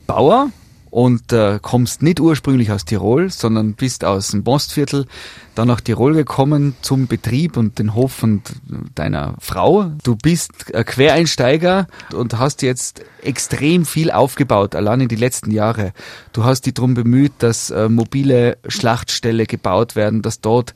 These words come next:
sich sozusagen was tut. Du bist extrem motiviert, dass es den Tieren gut geht, dass sich da Dinge weiterentwickeln.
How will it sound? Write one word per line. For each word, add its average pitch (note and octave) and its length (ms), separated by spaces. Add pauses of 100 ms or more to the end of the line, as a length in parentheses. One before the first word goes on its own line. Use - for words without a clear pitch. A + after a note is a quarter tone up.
sich A2+ 280
sozusagen A2+ 540
was A2 180
tut. C3 400
Du A#2 80
bist - 360
extrem B2+ 460
motiviert, B2+ 640
dass A#2+ 180
es - 400
den A#2 360
Tieren D3 260
gut C3+ 320
geht, A#2 260
dass A#2 120
sich - 160
da A#2+ 100
Dinge B2 320
weiterentwickeln. A#2 720